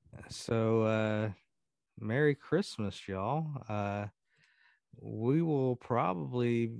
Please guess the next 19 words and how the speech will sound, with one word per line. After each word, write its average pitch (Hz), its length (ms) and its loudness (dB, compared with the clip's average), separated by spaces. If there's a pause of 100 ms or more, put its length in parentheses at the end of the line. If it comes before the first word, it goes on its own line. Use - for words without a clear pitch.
you 127 120 -4
know, 135 180 -2
we'll 156 100 -2
probably 139 600 0 (180)
get 117 200 -2
Brent 113 240 -2
back 110 280 -2
on 110 200 0
here. 107 300 -2
Maybe. 127 440 4
I, 143 260 0
I 180 40 0
don't 180 140 0
know. 117 240 -2 (160)
Um, 107 340 -2
I 113 80 0
know 135 120 0
you're 135 280 4
kinda, 117 440 2